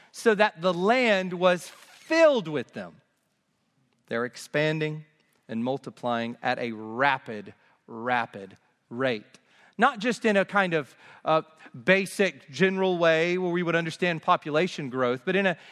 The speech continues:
in a remarkable way, in an outstanding way, a notable way. They, they, they really are prospering in that area, in their fertility, having of babies. It sounds a little like Four Corners Church and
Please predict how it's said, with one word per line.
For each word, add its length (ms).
in 120
a 80
remarkable 1040
way, 380
in 60
an 180
outstanding 840
way, 160
a 80
notable 640
way. 180
They, 120
they, 100
they 200
really 420
are 420
prospering 920
in 240
that 240
area, 460
in 140
their 220
fertility, 800
having 400
of 80
babies. 460
It 40
sounds 320
a 60
little 180
like 240
Four 220
Corners 340
Church 560
and 160